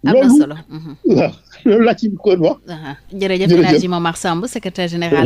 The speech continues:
Speaker 2: Mhm.
Speaker 1: R T S. Amoon nañu mbégte
Speaker 2: Mhm.
Speaker 1: lool dalal la ci Démb ak Tey, waxtaanee
Speaker 2: Mhm.
Speaker 1: mbiram élection ak ni mu daan doxee démb ak tey ni muy
Speaker 2: Mhm.
Speaker 1: doxee ak coow li ko
Speaker 2: Mhm.
Speaker 1: topp yépp.
Speaker 2: Mhm.
Speaker 1: Mënees naa jàpp ni daal ay jéego am na, doonte coow moom, moom ak
Speaker 2: Mhm.
Speaker 1: élection, yaakaar naa ni ñooy xel di ànd rek, euh,
Speaker 2: Mhm.
Speaker 1: mënuñu leen a tàqale.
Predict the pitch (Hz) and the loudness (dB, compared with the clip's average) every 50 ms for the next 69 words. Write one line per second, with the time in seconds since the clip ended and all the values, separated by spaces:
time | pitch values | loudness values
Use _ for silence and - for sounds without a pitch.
0 | 139 - 175 180 - - 175 160 160 180 233 - - 170 196 190 185 180 175 170 | -2 -2 -4 -8 -6 -4 -2 0 0 -2 -2 -4 -4 -4 -2 -2 -2 0 0 0
1 | 170 165 147 139 120 120 120 175 196 220 202 202 190 180 170 165 165 175 175 - | 0 0 2 2 2 2 2 0 0 0 0 0 0 0 0 0 -2 -4 -4 -4
2 | - 180 170 170 170 160 151 170 170 165 160 160 - - 165 185 233 240 - - | -6 -4 -2 -2 -4 -2 -2 -2 -2 -2 -2 -4 -6 -4 -4 -4 -4 -4 -6 -12
3 | - - - - - 165 175 175 - - 185 175 180 180 180 175 175 175 170 165 | -20 -20 -20 -12 -8 -6 -6 -6 -4 -2 0 0 0 0 0 0 0 0 -2 -2
4 | - 139 175 180 175 - - 180 175 175 180 185 180 180 175 165 160 160 165 165 | -2 -2 -4 -4 -4 -4 -4 -2 -2 0 0 0 -2 -2 -2 -2 -2 -2 -2 -2
5 | 175 170 - 170 165 160 156 170 220 220 190 165 185 202 240 - - 180 - - | -4 -4 -4 -4 -4 -2 0 0 2 2 2 0 0 -2 -4 -4 -8 -10 -8 -6
6 | - 180 165 170 165 170 285 269 - - - 175 170 170 180 170 - - - 185 | -4 -4 -2 -2 0 2 2 2 2 2 0 -2 -2 -2 -4 -6 -6 -4 -2 0
7 | 175 170 165 165 165 156 - 180 165 160 156 156 151 147 - - 165 - - - | 0 0 0 -2 -4 -4 -4 -4 -2 0 0 0 0 -2 -2 -4 -6 -4 -4 -4
8 | - 160 185 196 - - 208 190 - - - - 139 113 - 185 185 185 175 190 | -2 -2 -2 -4 -4 -6 -8 -8 -8 -8 -2 0 0 2 2 0 -2 -2 -2 -2
9 | 180 175 175 175 170 165 - 175 170 165 156 160 165 151 110 165 190 180 160 175 | -2 -2 -2 -2 -4 -4 -4 -6 -6 -4 -4 -4 -4 -2 -2 -4 -4 -2 0 -2
10 | 170 151 156 - 156 175 170 165 165 170 170 175 175 170 185 170 - - 180 170 | -2 -2 -4 -4 -2 -2 -2 -2 -2 -2 -4 -4 -4 -4 -6 -6 -4 -2 -2 -2
11 | 165 156 156 165 190 190 - - - - - - 156 170 180 175 170 - - 131 | -2 -2 -4 -4 -6 -6 -12 -18 -20 -20 -14 -8 -6 -4 -4 -4 -4 -2 0 0
12 | 117 104 113 - 160 170 175 185 196 180 175 165 147 165 170 160 170 - 185 175 | 0 0 -2 -4 -4 -4 -4 -4 -4 -2 -4 -2 -2 -2 -4 -4 -4 -4 -4 -2
13 | 170 165 165 175 185 196 196 196 190 - - 190 170 156 160 - 151 160 151 147 | -2 -2 -2 0 0 0 0 0 0 0 -2 -2 -2 -2 -4 -4 -2 -4 -4 -4
14 | 143 151 156 - - - 165 143 139 135 135 170 165 139 123 131 180 175 170 170 | -4 -6 -6 -8 -8 -8 -6 -6 -4 0 2 4 4 4 4 4 4 2 2 0
15 | 165 165 160 160 160 160 160 160 151 156 156 151 156 156 156 156 - 160 151 - | -2 -2 -2 -2 -2 -2 -2 -2 -4 -4 -4 -4 -4 -4 -6 -6 -8 -10 -10 -10
16 | - 127 110 | -10 -10 -10